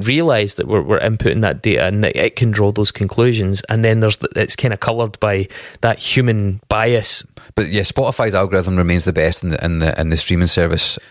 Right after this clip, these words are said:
Speaker 2: But yeah, the thing that really made that kind of apparent in the public eye is when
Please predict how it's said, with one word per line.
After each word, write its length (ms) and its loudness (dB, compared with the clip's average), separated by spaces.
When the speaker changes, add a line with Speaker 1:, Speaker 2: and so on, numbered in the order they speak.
Speaker 2:
But 200 0
yeah, 300 2
the 160 0
thing 240 0
that 80 0
really 240 2
made 220 2
that 260 2
kind 200 2
of 40 2
apparent 480 0
in 100 -2
the 60 2
public 360 -2
eye 160 2
is 240 0
when 160 0